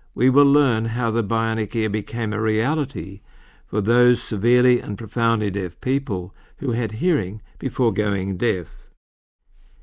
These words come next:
In the fifth lecture, we will discover that children born deaf can use a bionic ear to develop normal spoken language.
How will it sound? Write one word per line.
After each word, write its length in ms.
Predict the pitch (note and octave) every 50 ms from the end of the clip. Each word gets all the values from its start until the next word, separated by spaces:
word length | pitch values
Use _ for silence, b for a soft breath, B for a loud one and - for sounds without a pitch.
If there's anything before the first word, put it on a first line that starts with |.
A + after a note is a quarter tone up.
| b b b b b b b b b b
In 160 | - F3+ F#3
the 80 | F#3 F3+
fifth 340 | - G#3+ A3 A3 - -
lecture, 380 | D#3 C3+ G#2+ F2+ - - B2 A#2+
we 140 | A#2+ D#3 F3+
will 100 | F#3 F3+
discover 480 | D#3+ E3+ D3 - - C3+ B2+ A#2+ B2
that 180 | A#2 A2+ A#2+ -
children 460 | - - C#3+ C3+ A#2+ B2 A#2+ A2+ A2
born 340 | A2 C3+ E3 F#3 F#3+ F3 D3
deaf 440 | G2+ F#2+ F2 E2 G#2 G#2+ - - - - - - - -
can 160 | - A#2+ A#2
use 260 | A#2+ C3 C3+ A#2+ A2+
a 80 | B2 G2+
bionic 580 | G2 A2+ A2+ B2 C3 C#3 D#3 E3+ F3+ - -
ear 220 | - A2 G#2+ A2 A2
to 100 | - B2
develop 460 | G#2 A2+ G#2 A2 G#2+ G#2 A2+ A#2 -
normal 480 | - A#2+ A2 A2 A2 A2 A2 A#2+ B2
spoken 580 | A2+ - - - A2 G#2+ G2+ G2 - A2+ A2 A#2+
language. 720 | C3+ C#3+ D#3+ D3+ A2 F2+ E2 - - - - - - -